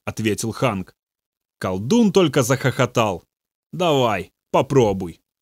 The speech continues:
«Выходи во имя Иисуса».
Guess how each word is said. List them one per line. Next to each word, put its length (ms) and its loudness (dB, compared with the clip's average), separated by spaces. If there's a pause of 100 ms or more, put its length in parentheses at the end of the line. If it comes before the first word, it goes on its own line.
(680)
«Выходи 580 2
во 140 6
имя 280 2
Иисуса». 580 -2